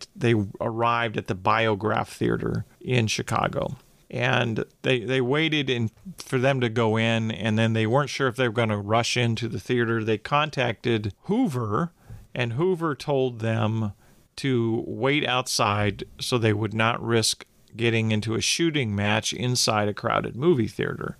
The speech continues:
So they waited until ten thirty P M when the movie was over, and then Dillinger and his two female companions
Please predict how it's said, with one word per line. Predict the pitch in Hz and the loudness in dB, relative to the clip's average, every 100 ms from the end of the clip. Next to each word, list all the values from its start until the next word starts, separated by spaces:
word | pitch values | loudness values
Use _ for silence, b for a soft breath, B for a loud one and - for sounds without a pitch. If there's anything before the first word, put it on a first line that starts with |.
| B B B B B B | B B B B B B
So | - 139 | -6 -2
they | 147 | 0
waited | 170 160 180 170 | 0 2 2 0
until | 151 160 147 | 0 0 0
ten | 156 147 143 | 0 -2 0
thirty | 143 135 127 | 2 2 0
P | - 135 123 | 0 0 2
M | 120 117 120 - | 2 0 -2 -6
when | 113 117 113 110 107 | -4 0 2 2 0
the | |
movie | 110 113 113 | 0 2 2
was | 107 101 | 0 0
over, | 131 143 113 107 127 B B B B - | 0 0 0 0 -2 B B B B -4
and | 123 | 0
then | 120 113 | 2 0
Dillinger | 110 139 147 131 123 117 | 0 0 0 0 0 2
and | |
his | 110 101 | 0 -2
two | - 131 | 0 0
female | 113 135 117 113 107 | 0 0 2 2 0
companions | - 113 123 127 120 117 113 107 - | -2 -2 0 2 2 2 0 0 -4